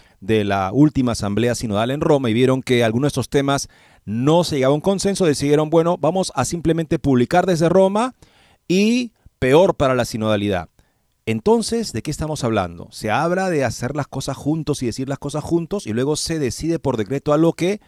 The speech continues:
perciben como una agresión, un ataque de Roma, conferencias episcopales en países donde aún queda una sana moral como para reconocer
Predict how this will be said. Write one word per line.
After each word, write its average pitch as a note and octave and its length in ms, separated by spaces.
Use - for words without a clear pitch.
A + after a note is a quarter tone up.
perciben C3 580
como G#2 220
una D3 180
agresión, A2+ 800
un D#3 180
ataque C#3+ 680
de G2 120
Roma, C#3 560
conferencias A2+ 640
episcopales B2+ 800
en A2+ 200
países D#3+ 840
donde B2 280
aún G3+ 240
queda G3+ 540
una C3+ 320
sana F#3 440
moral D3 260
como D3 200
para B2 140
reconocer A#2+ 680